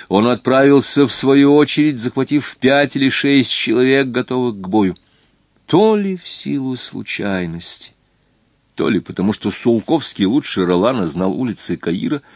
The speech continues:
он прискакал к воротам Победы первым.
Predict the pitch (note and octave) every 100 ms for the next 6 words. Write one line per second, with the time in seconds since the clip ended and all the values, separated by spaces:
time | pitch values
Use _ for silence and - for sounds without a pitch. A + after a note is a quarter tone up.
0 | - - - G3+ G#3+ G#3 G#3 - G3 G#3+
1 | G3+ F3+ F#3 G3 F3+ E3 F3 F#3 E3+ E3+
2 | A2+ G2+ F#2